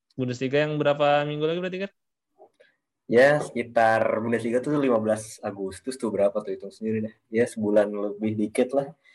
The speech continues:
Speaker 1: Derby
Speaker 2: Ya.
Speaker 1: Pokal se-, seminggu sebelumnya ya, udah keluar juga.
Speaker 2: Iya,
Speaker 1: Belum.
Speaker 2: benar. Kita nonton Bremer S V nanti main di lapangan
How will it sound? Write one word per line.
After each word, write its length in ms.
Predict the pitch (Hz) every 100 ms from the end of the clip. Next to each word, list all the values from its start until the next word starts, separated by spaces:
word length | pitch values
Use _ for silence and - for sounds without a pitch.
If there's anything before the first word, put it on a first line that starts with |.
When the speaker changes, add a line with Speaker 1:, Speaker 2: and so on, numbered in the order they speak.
| _ _ _ _ _ _ _ _
Speaker 1:
Derby 280 | 143 139 151
Speaker 2:
Ya. 40 |
Speaker 1:
Pokal 360 | 165 180 196 196
se-, 320 | 180 156 - _ _ - _ _
seminggu 340 | 151 143 139
sebelumnya 480 | 143 143 143 160 160
ya, 140 | 127 113
udah 140 | 117 120
keluar 180 | 120 117
juga. 460 | 120 127 123 117
Speaker 2:
Iya, 340 | 110 107 104 104
Speaker 1:
Belum. 140 | 107
Speaker 2:
benar. 120 | 95 -
Kita 240 | - 107 120
nonton 360 | 120 110 113 110
Bremer 360 | 113 117 120 123
S 220 | 131 -
V 240 | - 113 104
nanti 420 | 101 - 90 92
main 200 | 92 95
di 100 | 95
lapangan 480 | 92 95 95 95